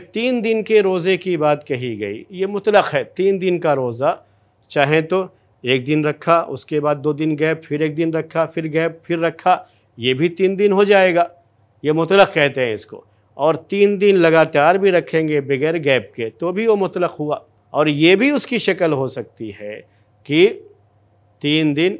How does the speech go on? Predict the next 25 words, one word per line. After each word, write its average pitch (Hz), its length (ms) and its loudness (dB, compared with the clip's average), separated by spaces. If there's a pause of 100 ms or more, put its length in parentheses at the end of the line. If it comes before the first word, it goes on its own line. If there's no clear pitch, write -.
(140)
बगैर 123 420 0
गैप 151 360 -2
के 156 100 -4
रखा 147 300 -4
जाए, 180 220 -4
तीन 143 340 -4
दिन 160 220 -6
गैप 120 300 -2
के 123 100 -10
साथ 120 280 -12
रखा 117 300 -16
जाए। 117 160 -20 (720)
लेकिन 123 240 -6
जो 127 160 -2
क़िरात 123 460 -2
है 131 120 0 (480)
अब्दुल्ला 127 380 -4
इब्न 120 200 -4
मसूद 120 440 -8
की 165 180 -8
कि 156 160 -8
फ़सियामु 135 840 -6
सलासति 123 880 -8
अय्यामिन 127 920 -6 (420)
मुतताबिआतिन, 135 1900 -6